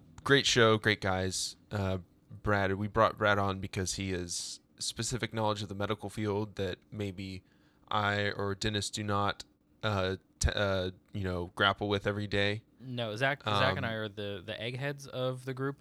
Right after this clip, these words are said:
Speaker 2: but only because we like to read a lot.
Speaker 1: Yeah, yeah. We're the, we're the weird kids that, like, were on Wikipedia,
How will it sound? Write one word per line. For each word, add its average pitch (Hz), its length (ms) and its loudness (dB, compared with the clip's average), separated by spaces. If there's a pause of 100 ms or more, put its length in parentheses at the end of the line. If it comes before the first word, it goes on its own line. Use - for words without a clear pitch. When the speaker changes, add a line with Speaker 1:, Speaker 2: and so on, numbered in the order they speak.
Speaker 2:
but 107 200 -4
only 113 260 -6
because 104 580 -10
we 110 120 -10
like 98 160 -10
to - 80 -14
read 90 160 -14
a 87 40 -10
lot. 67 220 -12 (1120)
Speaker 1:
Yeah, 98 300 0 (800)
yeah. 95 340 0 (460)
We're 139 200 2
the, 131 120 4 (140)
we're 135 220 2
the 123 180 4
weird 117 300 2
kids 95 320 -2
that, 90 200 2
like, 92 320 -4
were 95 160 0
on 90 200 0
Wikipedia, 92 720 -6